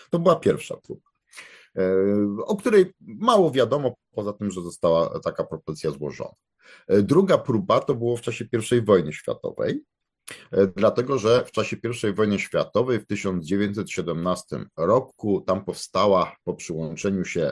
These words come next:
e, Stanów Zjednoczonych do wojny baza amerykańska na Grenlandii.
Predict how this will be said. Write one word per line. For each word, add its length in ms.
e, 140
Stanów 400
Zjednoczonych 580
do 120
wojny 460
baza 400
amerykańska 720
na 120
Grenlandii. 800